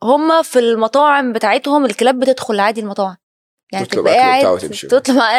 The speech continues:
Speaker 1: يعني والله ببقى قاعدة باكل وقاعدين ونلاقي الكلاب ماشية عادي، والناس بتبدأ تديهم من الأطباق بتاعتهم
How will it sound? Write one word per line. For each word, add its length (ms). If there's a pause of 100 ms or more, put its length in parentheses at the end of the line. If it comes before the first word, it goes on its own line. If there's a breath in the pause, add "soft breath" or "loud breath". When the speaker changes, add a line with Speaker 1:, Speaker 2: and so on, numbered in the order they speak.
(180)
Speaker 1:
يعني 180
والله 260
ببقى 180
قاعدة 200
باكل 380 (440 loud breath)
وقاعدين 460
ونلاقي 280
الكلاب 320
ماشية 340
عادي، 220
والناس 340
بتبدأ 340
تديهم 300
من 220
الأطباق 300
بتاعتهم 360